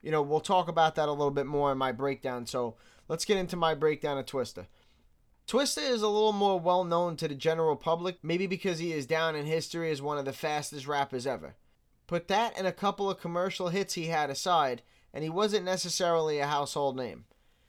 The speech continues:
Twista had his fair share of dope lines, but he also rhymed the same words a lot of times. It was mainly the speed of the words, rhymes, flow, and the amount of syllables he was able to put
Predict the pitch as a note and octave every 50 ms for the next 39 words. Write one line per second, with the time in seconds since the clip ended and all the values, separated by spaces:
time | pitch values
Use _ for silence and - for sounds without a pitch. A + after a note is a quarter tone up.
0 | _ _ _ _ - - - G3+ A3+ A3+ - B3+ A#3+ A3 G3+ F#3 F#3 F3 - -
1 | - G3 F#3 F3+ F3+ F3 - G#3 F#3+ F3+ E3+ E3 D3 C#3 E3+ F3+ F3 - - F3
2 | F3+ F3+ E3+ D#3 D3+ C#3+ C3 - D3+ D3+ E3 F3+ G3 G#3 G3 - G3+ F#3 E3+ E3
3 | E3 E3 E3 D#3+ D#3+ D#3 D3 - F3+ E3 D#3+ D#3 D3+ D3+ D3+ D3 C#3 A#2 B2 A#2
4 | A2 G#2 G2 F2 E2+ - - F#2+ D2+ B1+ B1+ - - - - _ _ _ _ _
5 | _ _ _ - - D3 D3+ D#3+ D3+ F3+ G3 A3 A#3+ B3 A#3+ A#3+ A3+ F#3 F#3 -
6 | - - - G#3+ A3+ A3+ G3+ G#3 F#3 D#3+ D#3+ E3 D3+ D#3 F#3 G3 G3+ G3+ G3 F3+
7 | D#3+ C#3+ C#3 D#3 E3+ E3 E3 E3 E3 E3 E3 D#3+ - - - E3 E3+ E3+ E3+ E3+
8 | F3 - - D#3 D3+ D3 D3 D3 D#3+ E3 E3+ E3+ D#3+ C#3+ C3 - - A3 A3 G#3+
9 | G3 E3 D#3+ D#3+ D3+ C3+ D3+ D#3 D3 C#3+ C#3+ C3 C#3+ C#3+ C#3 B2+ C3+ C3+ - -
10 | - C#3+ C#3 C3 -